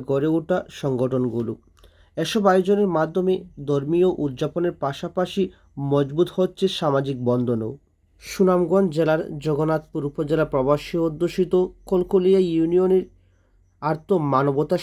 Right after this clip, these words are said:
সামাজিক সংগঠন কলকলিয়া ইউনিয়ন ডেভেলপমেন্ট অ্যাসোসিয়েশনের উদ্যোগে এলাকার সর্বস্তরের জনসাধারণ নিয়ে গণ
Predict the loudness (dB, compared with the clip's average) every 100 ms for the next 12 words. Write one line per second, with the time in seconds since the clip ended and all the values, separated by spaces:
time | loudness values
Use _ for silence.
0 | -4 -4 -2 -2 -6 -6 -2 0 0 0
1 | 0 -2 _ _ _ -2 -2 2 2 4
2 | 4 0 0 2 2 0 -6 _ -2 -2
3 | 2 2 0 -2 -4 -4 -6 -2 -2 0
4 | 0 2 0 0 -2 4 2 2 -4 _
5 | _ 2 4 4 2 -2 -2 _ -16 -6
6 | -2 -2 0 -2 -2 -2 -2 -2 0 0
7 | -2 -6 -4 0 2 4 4 4 4 2
8 | -6 _ _ _ _ _ _ _ _ _
9 | _ _ _ _ 2 4